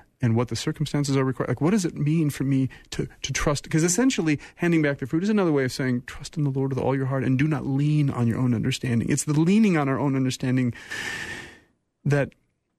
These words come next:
will cause so much, like, additional pain. If we, if we do that, then we, there are things that we will need to, to trust when we can't put the pieces together.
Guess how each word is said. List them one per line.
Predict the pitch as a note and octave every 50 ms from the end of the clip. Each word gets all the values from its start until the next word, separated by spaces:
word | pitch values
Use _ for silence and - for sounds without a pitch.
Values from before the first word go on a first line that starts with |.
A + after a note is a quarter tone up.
| _ _ _ _ -
will | - D3 C3
cause | - - - C#3 C#3 C#3 C3+ A#2+ G#2+ - - _ _ _ _ _ _ _ _ -
so | - - - E3 E3
much, | D#3+ D3 C#3 B2+ - - - - _ _ _ _ _ _ _ _ _ -
like, | B2 G#2+ - - - - - _ _ _ _ _ _ _ _ _ _ _ _ _ _ _ _ _ _ _ _ _ _ _ _ _ _ -
additional | C#3 A#2 G#2+ C#3+ C#3+ - - C3 A2+ G#2
pain. | G2+ - - A2+ G#2+ A2 G#2 G2 F#2 - _ _ _ _ _ _ _ _ _ _ _ _ _ _ _ _ _ _ _ _ _ _ - -
If | B2 A#2 -
we, | B2 A#2+ A2+ A2 G#2+ - - - A#2+ A2+ - - _ _ _
if | - -
we | B2 A#2+
do | B2 B2
that, | A#2+ A2+ F#2+ -
then | B2 B2 A#2+ A2+
we, | A#2 A#2 - - C3 B2 - -
there | B2 A#2
are | A#2 A2+
things | - - E3 D#3 D3+ C3+
that | C3+ -
we | B2+ B2
will | A#2+ A2+
need | A2+ A#2 A2+ A2+
to, | - A2+ - _ _ _ _ _ -
to | - -
trust | - - - - - - - D3+ C#3 B2 - - - - - - - _ _ _ _ _
when | - C3 B2
we | A#2+ A#2+ A#2
can't | - - - A#2+ B2 -
put | - A#2
the | - A2
pieces | - - - - C#3 - - - A2+ -
together. | - B2 - - - - -